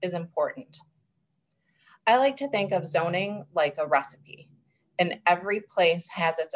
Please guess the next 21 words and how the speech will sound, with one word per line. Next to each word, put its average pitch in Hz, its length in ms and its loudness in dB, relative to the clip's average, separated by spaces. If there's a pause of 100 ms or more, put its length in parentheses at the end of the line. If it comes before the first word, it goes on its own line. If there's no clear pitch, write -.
own 160 300 -6
recipe. - 580 -8 (160)
That's 151 300 0
what 156 160 -2
makes 151 320 -6
communities 139 600 -10
different. - 440 -10 (920)
For 208 140 4
Frankenmuth 226 680 0
in 160 140 -2
the 151 100 0
nineteen 165 480 0
eighties, 175 800 -6
our 180 240 4
recipe 208 640 -2
included 175 580 -6
dozens 196 720 0
and 165 120 -10
dozens 165 540 -4
of 151 240 -10
bed 143 220 0